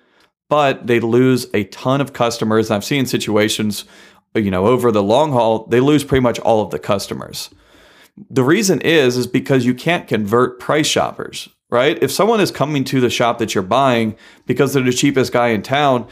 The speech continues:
then they don't care about your warranty. They don't care about the quality of parts that you, they use. They have one focus, and that focus is price. If you're no longer the cheapest guy in town, they're gonna leave, right? And so take that into consideration when you're not only valuing a shop, but looking at it,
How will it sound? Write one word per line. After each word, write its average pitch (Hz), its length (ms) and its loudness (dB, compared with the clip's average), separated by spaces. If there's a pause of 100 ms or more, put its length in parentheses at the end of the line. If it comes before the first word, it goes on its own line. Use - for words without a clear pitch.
(240)
then 131 100 0
they 156 100 2
don't 185 180 0
care 143 180 0
about 123 260 0
your 117 100 2
warranty. 120 440 0
They 123 100 4
don't 135 160 0
care 123 160 0
about 117 200 0
the 113 80 -4
quality 107 320 0
of - 80 -6
parts 135 300 -2
that 117 180 0
you, 98 160 0
they 101 100 -2
use. 104 440 2 (320)
They 135 120 0
have 131 220 0
one 139 240 2
focus, 139 480 0
and 113 100 0
that - 180 -2
focus 110 340 0
is 101 80 -6
price. - 500 -2 (320)
If 127 220 0
you're 156 120 4
no 160 140 4
longer 135 260 4
the 107 80 2
cheapest 113 400 -2
guy 101 160 0
in 95 80 -4
town, 127 360 -2
they're 117 140 4
gonna 107 180 0
leave, 110 520 -2 (440)
right? 107 220 0
And 120 120 -4
so 131 220 2
take 175 360 -2
that 165 120 4
into 135 180 0
consideration 123 800 2
when 107 200 2
you're 104 300 0
not 107 240 0
only 98 160 0
valuing 147 480 2
a 120 40 -2
shop, 113 320 0
but 113 100 0
looking 143 380 0
at 117 140 4
it, 117 180 0